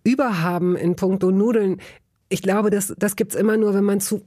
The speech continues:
wirklich sehr viel zu viel gemacht hat und dann drei Tage davon isst, dass man dann sagt, "So,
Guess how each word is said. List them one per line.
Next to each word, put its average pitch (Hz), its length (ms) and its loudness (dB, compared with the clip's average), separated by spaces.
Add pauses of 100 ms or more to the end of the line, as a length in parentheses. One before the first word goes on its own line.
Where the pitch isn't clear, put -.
wirklich 180 420 0
sehr 226 320 0
viel 233 400 -2
zu - 160 -6
viel 233 240 -2
gemacht 226 400 -2
hat 247 240 -4
und 202 160 2
dann 208 160 2
drei 180 480 0
Tage 190 460 0
davon 156 340 -2
isst, 165 340 -4
dass 175 140 0
man 180 140 2
dann 180 120 2
sagt, 165 240 -2
"So, - 140 -2